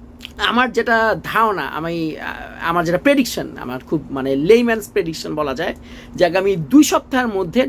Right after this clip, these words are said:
ডলারের দাম হয়ে যাবে আপনার দুইশো টাকা, দুইশো থেকে দুইশো বিশ টাকা এক ডলারের দাম।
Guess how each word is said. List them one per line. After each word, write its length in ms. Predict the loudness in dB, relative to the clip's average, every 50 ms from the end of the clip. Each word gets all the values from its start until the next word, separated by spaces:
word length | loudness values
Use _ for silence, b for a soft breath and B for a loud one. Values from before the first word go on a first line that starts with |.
| 2 2
ডলারের 360 | 2 4 4 4 4 4 4 2
দাম 180 | 0 0 0 0
হয়ে 140 | -2 -2 -2 -2
যাবে 180 | 2 4 4 4 4 2 -2 -6
আপনার 180 | -6 -6 -4 -4
দুইশো 180 | -4 -4 -4 -4
টাকা, 220 | -4 -4 -8 -10 -16 -16 -18 B B B B B B 2 6
দুইশো 280 | 6 6 6 6 8 8 10 8 8 4
থেকে 180 | -2 2 2 2
দুইশো 260 | 2 2 -2 -2 -2 -2 -2
বিশ 100 | -6 -6
টাকা 220 | -6 -8 -8 -8 -8 -6 -6
এক 60 | -4 -2 -2
ডলারের 300 | -2 0 0 0 -2 -2
দাম। 140 | -4 -8 -10